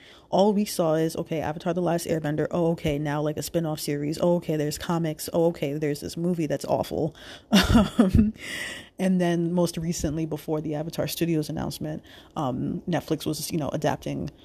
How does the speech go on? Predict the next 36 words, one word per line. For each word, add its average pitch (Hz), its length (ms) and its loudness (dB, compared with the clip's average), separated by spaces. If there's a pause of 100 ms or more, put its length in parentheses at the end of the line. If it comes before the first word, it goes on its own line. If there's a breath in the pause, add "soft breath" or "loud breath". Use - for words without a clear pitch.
(220 loud breath)
a 160 80 2
live 151 260 0
action 156 560 -4 (140)
version - 480 2 (800)
that 208 160 0
the 180 80 -2
creators 165 420 2
were 151 180 0
originally 151 300 -4
a 165 60 -4
part 226 240 4
of, 220 180 4
and 156 80 0
now 143 160 -4
they 143 100 -6
no 139 140 -8
longer 143 320 -6
are, 185 320 2
and 165 100 2
it's - 220 -6
just - 180 -8
kind 147 200 -6
of 151 80 -10
like, - 160 -6
so 170 100 0
you 190 180 4
hear 262 160 6
all 175 200 2
that 160 200 2
news, 160 280 0
and 151 100 -2
it's 143 80 -4
kind 170 160 -4
of 156 80 -2
like, 151 220 -2
hmm. 262 140 4